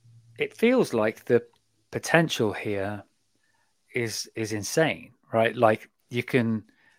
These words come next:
imagine a future where, you know, if you've got really advanced A I that can take in huge amounts of data and come to intelligent conclusions about it, and then you've literally got a method through which you can edit the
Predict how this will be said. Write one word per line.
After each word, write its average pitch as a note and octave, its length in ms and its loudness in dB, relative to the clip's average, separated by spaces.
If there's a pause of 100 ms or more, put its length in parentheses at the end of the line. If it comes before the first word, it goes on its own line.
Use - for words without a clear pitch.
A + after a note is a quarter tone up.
(180)
imagine B2+ 400 0
a G#2+ 60 -6
future B2 480 0
where, G#2+ 440 2 (540)
you B2 80 -8
know, A2 100 -4
if - 140 -10
you've A2+ 80 -16
got A#2+ 140 -2
really C3+ 260 2
advanced A#2 380 -2
A G#2 180 0
I G2 340 -2 (220)
that A2 160 -6
can A2 140 -12
take A2+ 280 -8
in G#2 200 -8
huge B2+ 280 -6
amounts C3 280 -2
of G#2+ 120 -12
data G2+ 600 -2
and A#2 120 -14
come A2+ 220 -6
to - 100 -10
intelligent A2 520 -4
conclusions G2+ 560 -4
about G2 260 -4
it, G2 180 -6 (560)
and G#2+ 120 -6
then A2+ 160 -2
you've G#2+ 180 -4
literally A#2+ 400 -2
got A2+ 300 0 (540)
a B2 60 -12
method A#2+ 440 0
through A2+ 320 0
which - 440 0
you A2+ 140 -4
can A2+ 260 -4
edit A2+ 400 2 (920)
the A2 100 -6